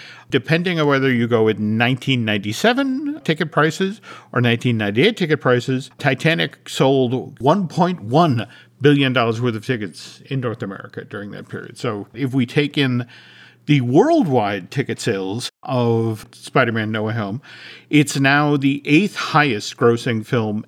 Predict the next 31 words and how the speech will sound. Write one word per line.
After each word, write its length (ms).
ever, 400
with 280
one 460
point 480
five 640
three 320
billion 540
worth 220
of 200
worldwide 420
tickets. 380
That's 260
more 200
than 160
the 120
original 380
Avengers 400
made 360
in 140
two 140
thousand 380
twelve 400
and 100
Age 260
of 100
Ultron, 640
uh, 480
in 80
two 160
thousand 400
fifteen. 680